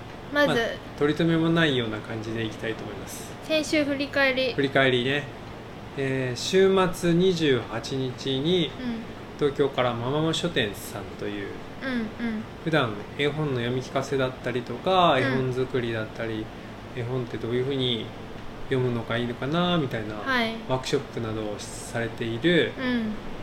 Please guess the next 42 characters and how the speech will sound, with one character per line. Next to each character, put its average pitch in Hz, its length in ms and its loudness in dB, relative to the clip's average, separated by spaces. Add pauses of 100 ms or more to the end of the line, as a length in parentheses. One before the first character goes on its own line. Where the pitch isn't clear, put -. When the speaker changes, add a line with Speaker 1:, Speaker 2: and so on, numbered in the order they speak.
(520)
Speaker 2:
え 113 360 -2 (360)
ー、 - 40 -8
た 180 80 6
ま 151 100 6
こ - 120 -6
さ - 140 -10
ん - 20 -10 (380)
が 277 140 2
Speaker 1:
う 254 80 2
ん。 226 100 -2
Speaker 2:
家 226 180 0
族 127 260 0
で 110 120 -4
や 110 80 -6
っ - 20 -8
て 110 160 -8
き 107 140 -8
ま 110 180 -6
し - 80 -8
て、 - 160 -8 (100)
Speaker 1:
う - 1200 -6
ん。 160 40 -2
Speaker 2:
ね。 302 80 -2 (180)
Speaker 1:
お-、 320 60 0
お - 20 0
子 392 140 2
さ 403 180 6
ん 392 60 0
が 381 80 4
ね、 311 200 2
二 285 160 0
人 285 140 0
い 285 60 -2
ら 285 100 0
っ 269 40 -2
し - 140 -4
ゃ 269 40 0
っ 262 40 -4
て、 226 460 0
Speaker 2:
そ 160 120 2
う 123 60 0
ね。 131 180 -2